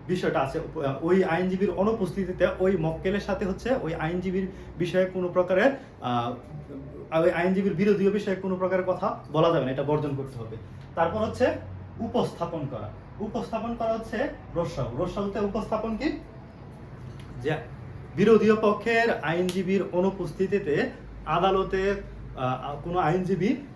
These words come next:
কোনো মোকদ্দমার কোনো বিষয় উপস্থাপন করবে না এবং মোকদ্দমা চালাবে না, শুধুমাত্র রেস জুডি-, রেস সাব জুডিস এবং একতরফা ক্ষেত্র ব্যতীত। তারপর হচ্ছে আবার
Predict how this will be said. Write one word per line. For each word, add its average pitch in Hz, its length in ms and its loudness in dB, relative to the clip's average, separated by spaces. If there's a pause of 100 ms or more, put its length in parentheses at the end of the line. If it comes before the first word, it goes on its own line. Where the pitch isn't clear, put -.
কোনো 165 120 -2
মোকদ্দমার 170 580 0
কোনো 156 200 -4
বিষয় 180 340 0 (220)
উপস্থাপন 180 480 0
করবে 185 180 4
না 202 80 2
এবং 170 200 4
মোকদ্দমা 180 340 2
চালাবে 156 320 6
না, 131 60 2
শুধুমাত্র 175 500 -2
রেস 151 340 2
জুডি-, 160 340 0
রেস 156 220 0
সাব 190 180 4
জুডিস 190 260 6
এবং 190 280 2 (160)
একতরফা 180 500 2 (120)
ক্ষেত্র 170 280 -2
ব্যতীত। 139 340 -2 (640)
তারপর 170 300 2
হচ্ছে 220 260 -2 (460)
আবার 175 280 4